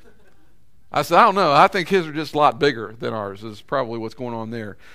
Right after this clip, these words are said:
The D N A strand, if you were to take that and type it out, if you took seventy-five trillion cells and you took the D N A strand and you were to lay it all out,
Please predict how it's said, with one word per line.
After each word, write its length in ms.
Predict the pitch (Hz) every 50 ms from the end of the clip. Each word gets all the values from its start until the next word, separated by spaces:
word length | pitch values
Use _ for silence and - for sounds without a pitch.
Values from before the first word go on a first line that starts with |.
| - - -
The 140 | 143 147 156
D 220 | 139 165 233 269
N 80 | 254 233
A 100 | 226 226
strand, 480 | - - - 180 156 147 147 156 156
if 140 | 143 - -
you 80 | 185 185
were 100 | 175 156
to 80 | 151
take 320 | - - - 220 220 214 -
that 220 | 190 170 165 139
and 120 | 131 127
type 320 | 120 - - 185 196 190 -
it 120 | 175 160
out, 260 | 165 147 135 131 -
if 140 | - 135 -
you 80 | 151 139
took 200 | - 156 139 -
seventy-five 920 | - - 196 208 208 233 233 214 - - 185 180 175 175 180 180 170 -
trillion 720 | - - - 202 202 208 208 196 190 185 185 185 185 180 - - - - - - - - - - - - -
cells 600 | - - - - - 196 175 151 127 127 139 131
and 120 | 143 135 143
you 60 | 143
took 200 | - 185 175 -
the 80 | - 147
D 160 | 160 180 185
N 80 | 175
A 120 | 170 175 180
strand 360 | - - - 156 143 143 143
and 100 | 135 131
you 120 | 127 127
were 100 | 123 120
to 80 | 117 120
lay 220 | 120 135 160 180
it 80 | 175 165
all 200 | 160 160 151 151
out, 320 | 160 156 143 135 123 -